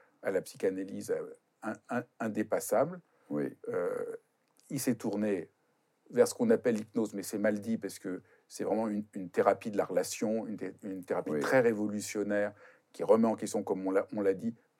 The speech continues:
Speaker 1: toutes nos préconceptions sur ce que c'est, euh, le
Speaker 2: Oui.
Speaker 1: soin, la compréhension, l'opposition entre le corps et l'esprit, et cetera.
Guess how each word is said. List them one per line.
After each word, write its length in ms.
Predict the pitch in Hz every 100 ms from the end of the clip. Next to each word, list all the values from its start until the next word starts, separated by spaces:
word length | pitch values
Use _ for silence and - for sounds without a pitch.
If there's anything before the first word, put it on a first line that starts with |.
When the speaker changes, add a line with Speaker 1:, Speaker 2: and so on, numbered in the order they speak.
| _ _
Speaker 1:
toutes 160 | - 120
nos 120 | 110
préconceptions 720 | - 110 110 95 101 - 104
sur 140 | -
ce 80 | -
que 100 | -
c'est, 180 | - 92
euh, 920 | 90 87 87 90 87 82 80 82 82
le 120 | 80
Speaker 2:
Oui. 40 | 82
Speaker 1:
soin, 400 | - - 113 117
la 100 | 92
compréhension, 720 | - 90 - - - - 113
l'opposition 440 | 104 90 87 -
entre 120 | - -
le 60 |
corps 240 | - - -
et 60 |
l'esprit, 280 | 127 - -
et 40 |
cetera. 480 | - - 110 117 190